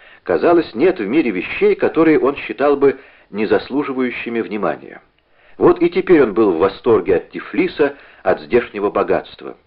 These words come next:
К этому богатству он причислял все: и фрукты, и ковры, и кукурузу, и руды, и горные реки, и даже Сионский собор, и могилу Грибоедова. Его занимала мысль об устройстве в Москве большой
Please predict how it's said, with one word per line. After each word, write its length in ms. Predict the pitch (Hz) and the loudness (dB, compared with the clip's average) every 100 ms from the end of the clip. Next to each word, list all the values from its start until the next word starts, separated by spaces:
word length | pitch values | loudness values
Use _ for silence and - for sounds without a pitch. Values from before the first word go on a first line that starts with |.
| _ _ - | _ _ -4
К 60 | 120 | 2
этому 320 | 151 160 147 | 2 4 2
богатству 680 | 120 113 131 175 - 139 143 | 2 2 2 0 -4 0 2
он 240 | 127 147 | 4 0
причислял 540 | - 127 - - 131 127 | -2 -10 -10 -2 0 0
все: 240 | - 107 | 0 2
и 100 | 107 | 2
фрукты, 500 | - 143 139 - 101 | 0 0 -2 0 -4
и 40 | |
ковры, 460 | 95 117 98 117 117 | 2 2 2 0 -2
и 40 | |
кукурузу, 720 | 85 107 - 104 339 302 175 - - - | -4 -6 -2 0 2 2 -2 -4 -10 -8
и 140 | 110 | 2
руды, 440 | 123 202 359 160 92 | 4 4 4 2 0
и 140 | 92 | -4
горные 420 | 95 110 104 95 | 2 2 2 0
реки, 460 | 90 147 - 92 - - - - | 2 2 0 -6 -10 -14 -20 -14
и 80 | 87 | -4
даже 220 | 92 85 - - | -2 -2 -4 0
Сионский 420 | 92 78 - 92 | 0 0 -10 -12
собор, 560 | - 85 85 143 123 - | -6 -4 2 4 4 0
и 100 | 95 | -6
могилу 420 | 82 73 98 127 | -6 -6 -8 -6
Грибоедова. 800 | 95 104 113 87 85 - 62 - _ _ _ _ _ _ _ - - | -4 -4 -4 -2 -2 -4 -14 -16 _ _ _ _ _ _ _ -20 -14
Его 300 | 87 98 190 | -2 4 6
занимала 420 | 190 175 202 190 | 6 4 6 6
мысль 380 | 170 190 - 175 | 4 2 2 0
об 180 | 160 135 | 0 0
устройстве 580 | - - 165 156 - 127 | -2 2 2 2 0 0
в 60 | |
Москве 380 | 101 104 - 135 | 0 -6 -2 0
большой 600 | 143 107 - 143 175 175 | 2 0 2 4 4 2